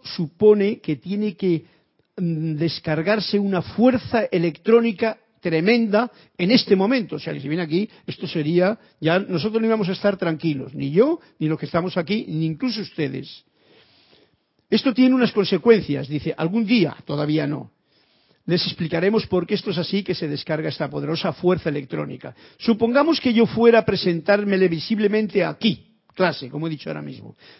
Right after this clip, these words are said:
La ley cósmica a la cual ahora hemos entrado, en su actividad en la Tierra, no nos permite llevar con nosotros esta fuerza electrónica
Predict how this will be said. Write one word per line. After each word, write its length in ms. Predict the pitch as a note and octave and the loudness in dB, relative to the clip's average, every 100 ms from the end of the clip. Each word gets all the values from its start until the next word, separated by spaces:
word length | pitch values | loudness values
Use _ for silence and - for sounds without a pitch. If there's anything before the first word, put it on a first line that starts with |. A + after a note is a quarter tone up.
| - | -6
La 140 | D3+ | 0
ley 180 | E3+ A3+ | 4 4
cósmica 680 | G3 B3+ F#3+ G3+ D#3+ D#3+ D3+ | 4 0 2 0 0 -2 -4
a 200 | - D3+ | -2 -2
la 140 | D3 | -2
cual 320 | - G3+ F3 - | 4 4 4 0
ahora 260 | D#3 E3 | 2 2
hemos 220 | D#3+ D#3 | 0 -4
entrado, 580 | D3 B2+ D#3+ E3+ D#3 F#3+ - - _ | -6 -6 -2 0 2 0 -4 -20 _
en 200 | G#3+ B3+ | 2 2
su 200 | - F#3+ | 2 0
actividad 480 | D#3+ - D#3 D#3 F#3 | -2 -4 -4 0 0
en 60 | G3+ | 0
la 100 | D#3 | -2
Tierra, 400 | C3+ G#3 G#3+ G#3 - _ _ | 2 2 2 0 -8 _ _
no 400 | F3 G3 B3 C4+ | -2 4 6 6
nos 340 | B3 G#3 G3 - | 4 0 -2 -2
permite 540 | F3 D#3 F#3 G#3+ F#3 | -2 -2 -2 -2 -2
llevar 360 | E3 D3+ D#3+ E3+ | 0 0 0 -2
con 140 | D#3+ | -6
nosotros 440 | D3 - E3+ E3 D3 | -6 -6 -6 -6 -10
esta 240 | C#3+ D3+ | -10 -10
fuerza 300 | - D3 - | -6 -6 -4
electrónica 720 | D3+ E3+ B3+ A3 C#3+ - - | -6 -6 -6 -6 -8 -12 -20